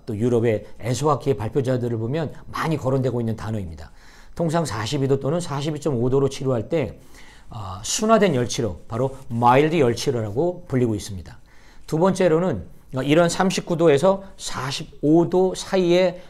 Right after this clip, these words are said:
에, 온도로 치료할 때 우리 신체의 어느 부분을 히팅, 가열하느냐에 따라서, 어, 홀바디라고 하는 전신 온열 치료, 그리고 리전 원이라는 국부 온열 치료, 그리고 마지막으로 로컬이라는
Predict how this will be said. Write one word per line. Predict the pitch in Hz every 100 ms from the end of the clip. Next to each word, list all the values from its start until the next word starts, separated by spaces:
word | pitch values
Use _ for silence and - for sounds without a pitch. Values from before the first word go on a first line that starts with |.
| - -
에, | 123 117 -
온도로 | 147 185 170
치료할 | 151 - 180 160 -
때 | 170 107 - -
우리 | - 143
신체의 | 127 - 220 202 - 165 147 - - -
어느 | - 127 202
부분을 | 196 202 156 170 220 220 -
히팅, | - 202 175 107
가열하느냐에 | - 131 156 175 170 156 139
따라서, | 123 120 110 165 185 226 - - - -
어, | 107 98 - - - - - - -
홀바디라고 | 208 202 196 160 135 123
하는 | 170
전신 | 175 135 135
온열 | 135 117 113
치료, | - 123 196 - - -
그리고 | - 120 110 113
리전 | 135 151 196
원이라는 | 196 185 165 135 160 185
국부 | - 139 175
온열 | 147 120 113
치료, | - 139 202 - - -
그리고 | 117 110
마지막으로 | 107 117 110 120 175 175 -
로컬이라는 | - 113 156 - 190 180 151 143 208